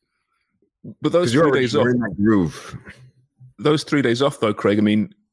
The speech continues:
Speaker 1: you personally, would you just do nothing for three days or, you know, have a good time, or would you still have some form of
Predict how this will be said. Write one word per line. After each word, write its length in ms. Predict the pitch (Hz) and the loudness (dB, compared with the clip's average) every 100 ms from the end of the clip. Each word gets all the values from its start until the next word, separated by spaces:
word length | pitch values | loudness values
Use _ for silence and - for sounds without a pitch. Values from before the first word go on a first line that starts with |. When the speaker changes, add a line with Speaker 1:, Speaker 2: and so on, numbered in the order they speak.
| - | -8
Speaker 1:
you 200 | 123 143 | -2 0
personally, 460 | 147 123 120 - 104 | 2 0 0 -2 -2
would 200 | 107 110 | 0 2
you 80 | 113 | 2
just 180 | 117 - - | 0 -4 -4
do 120 | 117 | 0
nothing 360 | 110 120 127 123 | 2 0 0 -2
for 100 | 120 | -2
three 240 | - 127 | -2 -2
days 280 | 123 131 117 | 0 0 0
or, 180 | 104 101 | 0 0
you 60 | 98 | 0
know, 40 | |
have 160 | 110 107 | 0 -2
a 40 | |
good 200 | 110 107 | -2 -2
time, 380 | - 120 139 117 | -2 -2 -2 -2
or 220 | 113 110 110 | 0 0 0
would 180 | 120 | 0
you 80 | 107 | 0
still 280 | 107 - 110 | -2 0 0
have 320 | 104 101 - _ | 0 -4 -6 _
some 340 | - - 117 110 | -6 -2 -2 -2
form 360 | - 104 101 | -2 -2 0
of 180 | 90 - | -2 -8